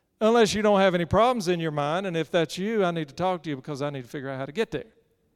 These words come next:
You can help me, right? We have the Word.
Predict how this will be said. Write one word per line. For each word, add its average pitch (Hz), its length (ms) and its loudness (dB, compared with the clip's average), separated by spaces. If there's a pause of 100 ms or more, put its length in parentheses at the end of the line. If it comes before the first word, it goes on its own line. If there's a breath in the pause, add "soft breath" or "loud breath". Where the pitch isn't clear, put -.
(720)
You 147 140 -10
can 151 120 -10
help 131 220 -6
me, 170 300 -4 (1200)
right? 180 220 -12 (640)
We 185 160 2
have 220 320 2
the 202 100 6
Word. 180 960 6